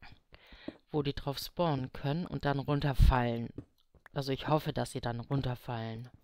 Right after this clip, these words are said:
Aber das kriegen wir schon alles hin. So, jetzt müssten wir eigentlich erstmal wieder weiter nach oben, um diese eine Wand, äh, glatt zu bekommen.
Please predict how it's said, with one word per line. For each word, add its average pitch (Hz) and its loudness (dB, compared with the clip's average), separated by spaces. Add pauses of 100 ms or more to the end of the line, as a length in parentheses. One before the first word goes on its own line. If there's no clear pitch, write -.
(2250)
Aber 143 -2
das 139 -2
kriegen 135 -6
wir 123 -4
schon 120 -4
alles 117 -8
hin. 120 -10 (1800)
So, - 4
jetzt 160 6
müssten 220 0
wir 185 8
eigentlich - 0
erstmal 196 0
wieder 180 0
weiter 185 2
nach 160 0 (120)
oben, 262 -2
um 170 0
diese - -4
eine 147 -2
Wand, 196 0
äh, 139 -2
glatt - -4
zu - -8
bekommen. 139 -4